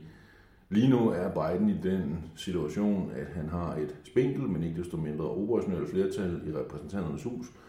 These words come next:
og han har et, om muligt, endnu mere spinkelt, men dog stadig nogenlunde operationelt flertal i senatet. Det betyder, at han rent faktisk kan få sin politik vedtaget. Det er ikke sket i helt så stort omfang, som han havde håbet, det ville ske,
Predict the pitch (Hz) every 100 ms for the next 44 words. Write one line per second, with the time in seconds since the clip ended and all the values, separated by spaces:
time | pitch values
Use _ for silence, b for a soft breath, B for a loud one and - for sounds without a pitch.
0 | B B - 87 87 92 82 85 - -
1 | 92 95 104 - 143 160 117 87 90 -
2 | 104 - 98 - - B B B - 90
3 | 82 92 82 82 98 104 123 156 92 90
4 | 87 87 82 85 82 76 85 82 87 85
5 | 78 82 82 80 65 82 85 B B B
6 | B - 147 143 135 113 101 95 101 92
7 | 92 92 - 90 - 85 87 82 85 82
8 | 107 90 82 85 - 85 73 - B B
9 | B B B 98 117 127 - 139 104 110
10 | 117 98 - 104 - - 120 92 92 101
11 | 110 90 87 87 82 80 80 78 95 123
12 | 156 151 104 98 - 113